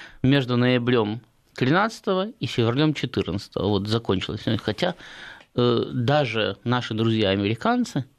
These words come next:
планировали тот же самый переворот с тем же самым Майданом, но на пятнадцатый. Потому что, ну, это было логично, это было понятно. Вот сейчас Виктор Фёдорович подписывает соглашение об ассоциации,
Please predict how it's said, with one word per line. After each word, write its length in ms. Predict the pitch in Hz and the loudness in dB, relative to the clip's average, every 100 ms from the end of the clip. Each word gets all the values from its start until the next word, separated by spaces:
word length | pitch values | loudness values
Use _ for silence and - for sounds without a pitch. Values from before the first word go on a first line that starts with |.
| _ _ _ _ | _ _ _ _
планировали 920 | - 127 120 151 185 143 104 98 98 - _ | 2 4 6 4 4 2 2 2 0 -4 _
тот 180 | 139 110 | -2 0
же 80 | 104 | -2
самый 320 | 107 104 98 | 0 0 0
переворот 640 | - 101 104 139 185 - - | 0 2 2 2 0 -2 -14
с 80 | |
тем 220 | - 117 104 | -4 -4 -4
же 80 | |
самым 300 | 95 92 95 | -6 -4 -2
Майданом, 640 | 95 95 104 139 185 196 175 - - - | 2 2 2 2 0 -2 -8 -12 -8 0
но 180 | 123 | 2
на 120 | 160 156 | 2 0
пятнадцатый. 640 | - - - - - _ _ _ _ _ _ - - _ _ _ _ - _ | -4 -8 -10 -12 -20 _ _ _ _ _ _ -20 -20 _ _ _ _ -20 _
Потому 240 | - 131 135 | -4 0 0
что, 140 | - | 2
ну, 60 | 196 | 0
это 180 | 185 120 | 2 0
было 200 | 131 139 | 2 2
логично, 540 | 131 147 185 208 - | 2 2 0 -2 0
это 220 | 110 104 | 0 0
было 180 | 104 113 | 2 2
понятно. 540 | 95 110 120 151 - 107 | 2 0 0 -2 -2 -2
Вот 140 | 117 | -2
сейчас 300 | 113 113 107 | -2 -4 -2
Виктор 260 | 117 104 104 | -2 0 -2
Фёдорович 480 | - 113 104 101 - - - - | 0 2 2 2 -2 -16 -20 -8
подписывает 640 | 131 123 - 123 - 107 95 | -6 -6 -2 -2 2 2 2
соглашение 500 | 101 98 - 98 98 | 0 0 0 -2 0
об 100 | 104 | -2
ассоциации, 880 | - 117 - 175 214 - 185 190 | -4 -4 0 0 0 -2 -2 -2